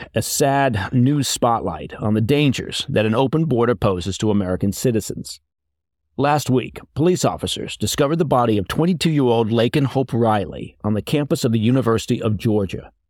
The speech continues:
Riley was a student at the nearby Augusta University College of Nursing and had failed to return home after going out for a jog, a jog in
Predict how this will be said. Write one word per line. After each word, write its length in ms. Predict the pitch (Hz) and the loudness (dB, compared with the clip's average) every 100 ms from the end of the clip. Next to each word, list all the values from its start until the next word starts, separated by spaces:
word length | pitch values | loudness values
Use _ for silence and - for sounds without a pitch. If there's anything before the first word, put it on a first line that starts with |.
| _ _ _ _ | _ _ _ _
Riley 360 | 127 151 196 | 0 2 2
was 200 | 165 120 | 2 2
a 40 | 110 | 0
student 460 | - - 156 87 | -2 0 2 0
at 100 | 69 | -4
the 60 | - | -2
nearby 400 | 107 123 117 117 | 2 2 2 2
Augusta 460 | 107 113 120 - 117 | 2 0 0 2 2
University 400 | 117 120 110 107 | 2 0 0 -2
College 360 | - 117 110 | 0 2 2
of 80 | 101 | 2
Nursing 520 | 117 156 147 - - - _ _ _ - | 2 2 0 -4 -8 -14 _ _ _ -2
and 200 | 127 147 | 2 2
had 160 | 135 | 0
failed 340 | - 127 127 120 | 0 2 2 2
to 80 | |
return 320 | 127 127 131 123 | 0 2 2 2
home 480 | 135 117 - 107 98 | 0 -2 -2 -2 0
after 300 | 107 - 107 | -2 0 0
going 300 | 104 98 95 | 0 -2 0
out 140 | 95 | -2
for 140 | - | 0
a 60 | 120 | -2
jog, 540 | 107 156 143 - - - _ _ _ _ | 2 2 2 -2 -8 -12 _ _ _ _
a 80 | 123 | -2
jog 400 | 104 127 123 123 | 0 2 2 2
in 100 | 113 | 0